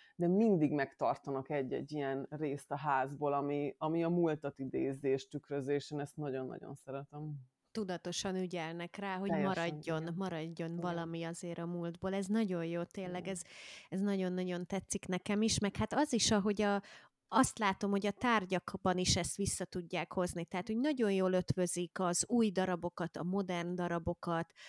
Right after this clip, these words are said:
Speaker 2: a,
Speaker 1: Mhm.
Speaker 2: az ilyen régi darabokkal, vagy ezekkel a kicsit ilyen, hát, hogy mondjam, ilyen leharcoltabb,
Speaker 1: <laughs>
Speaker 2: ö, darabokkal, és ehhez is nagyon jó érzékük van szerintem, hogy ebbe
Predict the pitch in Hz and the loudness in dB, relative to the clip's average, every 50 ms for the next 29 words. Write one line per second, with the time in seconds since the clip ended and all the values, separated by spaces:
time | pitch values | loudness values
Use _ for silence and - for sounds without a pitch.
0 | - - - - - 180 185 185 180 170 170 170 180 180 175 - - 185 175 175 | -20 -20 -14 -6 -2 0 2 2 2 0 0 0 -2 -2 -2 -2 -2 -2 -2 -2
1 | 175 180 - 196 196 202 208 196 185 185 180 165 - 180 180 175 165 170 180 180 | -2 -4 -4 -4 -4 -2 -2 -2 -2 -4 -6 -6 -8 -8 -8 -8 -4 -4 -2 -2
2 | 180 175 165 185 185 - _ - 202 185 175 180 180 170 180 175 - 180 175 _ | -2 -2 0 -2 -2 -2 _ -4 -4 -4 -2 -4 -6 -6 -6 -6 -6 -8 -10 _
3 | - - 180 175 175 - - 220 196 - - 180 - - 196 190 185 185 190 190 | -10 -8 -6 -6 -6 -6 -6 -8 -6 -4 -4 -6 -6 -4 -4 -2 -2 -2 -2 -4
4 | 180 - _ _ - - - 202 202 - - 208 190 196 190 190 180 185 190 190 | -6 -8 _ _ -16 -10 -6 -2 2 2 2 2 2 -2 -2 -2 -2 -2 -2 -2
5 | 180 180 180 190 202 185 - - 202 190 196 202 - - - - 214 196 196 202 | -2 -2 0 0 -2 -2 -2 -2 0 0 0 -2 -4 -4 2 4 4 6 4 4
6 | 196 208 196 196 196 196 196 214 208 202 - - - - - - - - - 202 | 2 2 2 2 2 2 2 2 4 2 2 0 -2 -8 -10 -14 -12 -6 -4 -2
7 | 190 190 190 185 185 185 180 185 180 202 190 185 185 185 175 196 185 - - _ | 0 0 0 -2 -2 -2 -4 -2 -2 -2 0 0 0 0 0 0 -2 -4 -8 _
8 | - - 190 185 185 185 190 190 190 - - - - - 175 - 233 208 202 196 | -8 -4 0 2 2 2 2 0 -2 -6 -10 -14 -8 -4 -2 0 0 0 0 -2
9 | 180 190 190 - - 214 220 220 208 196 185 180 175 175 175 170 165 160 160 180 | -2 -2 -4 -4 -2 0 0 2 2 0 0 0 0 0 0 0 -2 -2 -4 -6
10 | 175 - 180 170 160 _ - 180 - - - 180 156 170 - - 185 165 160 156 | -6 -6 -6 -8 -8 _ -12 -16 -14 -12 -8 -8 -6 -6 -6 -6 -6 -6 -8 -8
11 | 175 180 - 170 165 170 160 160 156 165 160 - - | -10 -8 -8 -6 -6 -6 -6 -6 -4 -6 -6 -4 -6